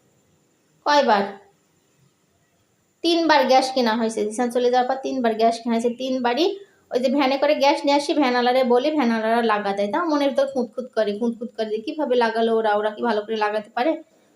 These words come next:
অভ্যাস আছে। তিনবার লাগাই নিছি, এবার দিয়ে চারবার গ্যাস আনা হলো। তো গ্যাস এনে প্রথমবার হচ্ছে সেট করলাম,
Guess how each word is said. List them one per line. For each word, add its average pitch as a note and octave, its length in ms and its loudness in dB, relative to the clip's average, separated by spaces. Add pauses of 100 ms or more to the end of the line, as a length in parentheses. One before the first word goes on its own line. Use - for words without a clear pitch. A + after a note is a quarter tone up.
(140)
অভ্যাস G#3+ 320 0
আছে। E4 200 0 (300)
তিনবার C#4 320 0
লাগাই G#3 280 0
নিছি, G#3+ 240 -6
এবার A#3 220 -2
দিয়ে C#4+ 120 0
চারবার B3 440 0
গ্যাস A3 220 0
আনা G#3+ 160 -6
হলো। G#3+ 240 -6 (840)
তো C4 80 -2
গ্যাস C#4+ 280 4
এনে D#4+ 220 2 (1300)
প্রথমবার D#4 640 4
হচ্ছে C#4 260 0
সেট C4 420 0
করলাম, D#4 560 2